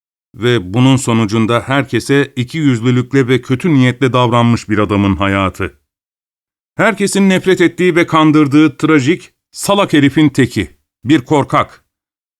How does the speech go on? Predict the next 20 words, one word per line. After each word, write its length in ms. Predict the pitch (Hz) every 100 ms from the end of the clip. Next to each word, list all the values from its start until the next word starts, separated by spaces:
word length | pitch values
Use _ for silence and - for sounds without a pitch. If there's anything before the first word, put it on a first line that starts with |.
| _ _ -
Onur 280 | 165 202 196
kırıcı 380 | 156 143 135 123
bir 140 | 139
yenilgiden 680 | 131 139 139 120 139 135 131
bir 200 | 190 120
diğerine 420 | 131 127 127 123
sürüklenen 640 | - 127 123 123 127 143
bir 140 | 123 123
zavallı. 640 | 101 101 95 82 82 69 _ _ _ _ _ _ _ _ _ _ 156
Bu 140 | 190
hayatların 540 | 180 180 175 170 170
her 280 | 117 170 165
biri 220 | 143 131
tutarlı, 680 | 127 123 127 117 107 135 165
istikrarlı 840 | 123 120 - - 117 110 101 147 135
ve 160 | 135
kendi 300 | 131 131 147
içinde 500 | 185 139 - 127 143
bir 200 | 127 120
bütündü. 440 | 110 - 113 85